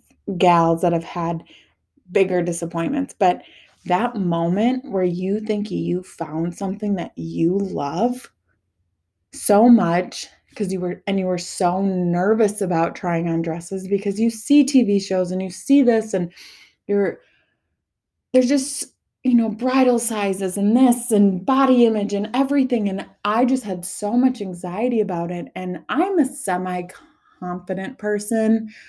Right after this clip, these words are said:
I don't, I mean, obviously there's those insecurities that I have within myself, but when, like, uh,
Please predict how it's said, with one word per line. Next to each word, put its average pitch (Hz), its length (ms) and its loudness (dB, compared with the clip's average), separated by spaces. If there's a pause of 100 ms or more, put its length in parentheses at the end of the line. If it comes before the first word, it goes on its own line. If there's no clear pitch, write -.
(260)
I 185 120 2
don't, 185 480 0
I 185 60 -6
mean, 175 180 -2
obviously 175 460 0
there's 175 220 -2
those 170 320 -2
insecurities 170 960 -2
that 160 360 -2 (520)
I 175 760 -2 (120)
have 175 520 -6 (140)
within 185 400 -6
myself, 185 920 -2 (520)
but 196 400 2 (1700)
when, 196 560 4
like, 170 360 -2
uh, 135 100 -8